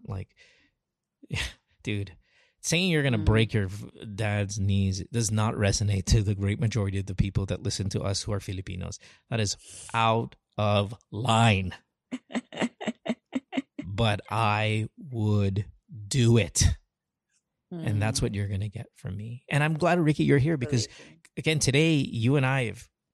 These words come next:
Speaker 1: really different opinions on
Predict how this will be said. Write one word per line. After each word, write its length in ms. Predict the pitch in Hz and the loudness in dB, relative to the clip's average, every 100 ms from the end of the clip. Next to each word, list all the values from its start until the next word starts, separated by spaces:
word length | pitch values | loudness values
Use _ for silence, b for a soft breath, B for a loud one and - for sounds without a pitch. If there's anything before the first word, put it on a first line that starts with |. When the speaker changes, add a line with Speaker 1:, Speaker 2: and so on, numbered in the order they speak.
| - | -16
Speaker 1:
really 800 | 151 170 175 180 175 160 139 113 | -10 -6 -2 0 4 6 6 2
different 400 | 107 104 98 98 _ - | -2 -4 -6 -8 _ -4
opinions 680 | 113 104 104 98 95 98 - - | 2 4 4 4 2 -2 -4 0
on 440 | 107 101 98 | 2 2 0